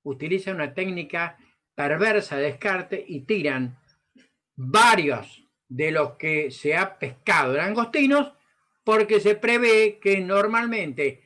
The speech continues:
al mercado concentrador de pesca y tiene que llegar más o menos, por ejemplo, unos cien kilos de langostino. Si llegan ciento cincuenta kilos, el langostino baja. Y entonces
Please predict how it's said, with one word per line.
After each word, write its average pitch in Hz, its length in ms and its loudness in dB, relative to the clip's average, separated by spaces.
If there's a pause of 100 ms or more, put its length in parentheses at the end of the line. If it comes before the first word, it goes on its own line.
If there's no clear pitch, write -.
(300)
al 185 360 2
mercado 139 1000 -2 (600)
concentrador 151 680 -4
de 220 120 -2
pesca 208 560 -4 (220)
y 185 200 -10
tiene 185 260 -6
que 180 120 -10
llegar 165 300 -10
más 185 200 -14
o 160 40 -16
menos, 165 280 -14 (100)
por 147 220 -2
ejemplo, 170 360 -10
unos 131 140 -12
cien 147 240 -8
kilos 151 240 -10
de 123 80 -8
langostino. 117 560 -12 (280)
Si 170 180 -8
llegan 175 400 0
ciento 254 520 0
cincuenta 247 540 -2
kilos, 247 300 -2
el 202 100 -2
langostino 170 460 -6
baja. 190 420 -2 (640)
Y 151 100 -10
entonces 156 600 -4